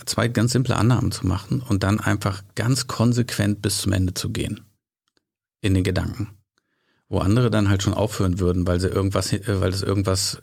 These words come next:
äh, Etabliertes erschüttern würde. Und dafür gibt es halt Beispiele.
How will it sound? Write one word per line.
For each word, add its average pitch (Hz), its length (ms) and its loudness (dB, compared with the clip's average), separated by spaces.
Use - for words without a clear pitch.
äh, 101 240 0
Etabliertes 98 720 0
erschüttern 98 600 -2
würde. 80 320 -6
Und 98 200 -2
dafür 98 220 -2
gibt 110 160 -2
es 101 140 -2
halt 95 260 0
Beispiele. 92 840 0